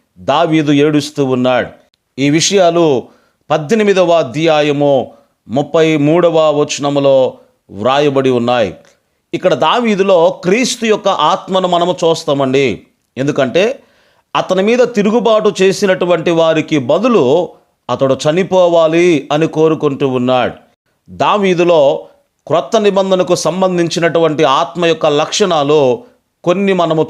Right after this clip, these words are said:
చూస్తాం. ఎందుకంటే అతనిని చంపాలి అనుకున్న వారిని కూడా అతడు ద్వేషించలేదు అనే విషయాన్ని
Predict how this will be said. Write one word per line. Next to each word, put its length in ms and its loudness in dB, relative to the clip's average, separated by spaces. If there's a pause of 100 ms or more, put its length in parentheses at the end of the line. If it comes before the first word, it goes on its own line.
చూస్తాం. 500 -2 (540)
ఎందుకంటే 720 0 (360)
అతనిని 280 0
చంపాలి 640 0
అనుకున్న 360 0
వారిని 440 2
కూడా 640 0 (420)
అతడు 240 0
ద్వేషించలేదు 1000 0
అనే 200 2
విషయాన్ని 760 0